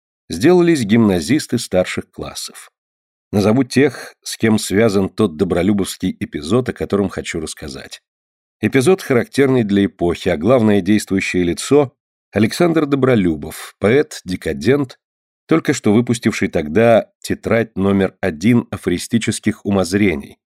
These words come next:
под заглавием «Натура натуранс, натура натурата». Стоит того, чтобы о нём вспомнить.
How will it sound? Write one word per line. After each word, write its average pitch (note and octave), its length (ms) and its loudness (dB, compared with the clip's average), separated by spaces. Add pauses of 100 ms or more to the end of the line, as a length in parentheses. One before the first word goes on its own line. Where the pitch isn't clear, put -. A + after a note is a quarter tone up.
(220)
под G#2+ 140 0
заглавием A2 680 4
«Натура G2+ 680 2
натуранс, G#2 720 0
натура G2 440 0
натурата». F2+ 720 -2 (460)
Стоит B2 600 2
того, F#2 420 0
чтобы G#2+ 460 -2
о E2 80 -8
нём D#2+ 260 -6
вспомнить. - 800 -12